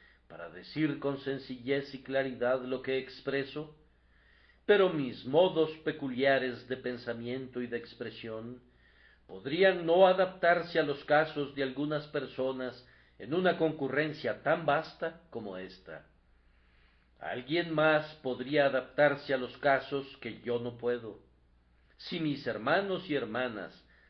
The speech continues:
los que ayudan, estuvieran activos constantemente, podrían explicar a menudo aquello en lo que yo más bien los confundo.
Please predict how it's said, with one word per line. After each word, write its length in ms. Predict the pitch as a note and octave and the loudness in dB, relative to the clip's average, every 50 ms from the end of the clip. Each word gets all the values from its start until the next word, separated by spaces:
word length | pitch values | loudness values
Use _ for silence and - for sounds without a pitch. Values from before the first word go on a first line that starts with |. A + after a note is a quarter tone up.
| _ - | _ -2
los 360 | A#2+ C#3 D#3+ F#3 F3 - - | 6 6 8 8 6 2 -4
que 120 | - - C#3+ | -6 -4 -4
ayudan, 580 | C3 A#2 A#2 C3 C#3+ C3+ A#2 G2 D#2+ D2+ D2 - _ _ _ _ _ _ _ _ _ _ _ _ | -4 -4 -6 -8 -6 -4 -4 -6 -6 -8 -14 -20 _ _ _ _ _ _ _ _ _ _ _ _
estuvieran 560 | - - - A2 G2+ G#2+ C3 E3 F3 F#3 F#3 | -20 -20 -18 -14 -4 2 4 6 6 6 4
activos 580 | F#3+ F3+ - - - F#3 F3+ D#3+ E3+ E3+ - - | 2 -4 -4 -6 -8 -6 -4 -2 -2 -2 -2 -4
constantemente, 1600 | - - E3+ E3+ D#3+ - - - - D3+ E3 F#3 G3 F#3+ - - C#3+ C3 C3 C3 C3 B2+ B2+ A#2+ A#2+ - B2+ B2+ B2+ B2+ - - _ _ _ _ _ _ _ _ _ _ | -2 -2 0 0 0 -6 -6 0 4 6 6 6 4 -2 -4 -2 -2 0 0 -2 -4 -4 -6 -8 -6 -4 -4 -4 -4 -6 -12 -20 _ _ _ _ _ _ _ _ _ _
podrían 520 | - D#3 - - A2 C3 D3 D#3+ E3 E3 | -20 -18 -14 -8 -4 2 4 4 4 4
explicar 800 | E3+ E3 - - - - - D#3+ D#3 D3 - - D3 D3+ D3 C#3+ | 0 -6 -8 -12 -16 -12 -6 -6 -6 -6 -2 2 4 4 6 6
a 60 | D3 C#3+ | 4 4
menudo 500 | C#3 C#3 C3+ C#3+ D3 D#3 C#3+ C#3 C#3 C3+ | 2 0 -2 -2 -2 -2 -2 0 0 0
aquello 560 | B2 - - - E3 F3+ E3+ D#3+ E3+ F3 E3 | 0 0 -4 -4 -4 -4 -4 -4 -2 -2 0
en 120 | D3+ C#3+ | 0 0
lo 100 | C#3 B2+ | -2 -2
que 160 | C3+ C3 B2 | -4 -6 -6
yo 160 | B2 D3 F3 F#3 | -2 0 0 0
más 340 | F3 F3 F3+ E3 - - | 2 0 0 -2 -2 -6
bien 340 | A#2 B2+ D3+ F3 F3+ F3+ E3 | -6 -4 -2 -2 -2 -2 -2
los 220 | C3+ B2 A#2 - - | -2 -2 -2 -2 -6
confundo. 800 | - A#2+ A2+ G#2+ A2 - - G#2+ G#2 G2 F2 D#2 E2 D#2 - | -6 -6 -6 -6 -6 -12 -14 -12 -12 -12 -14 -14 -16 -16 -16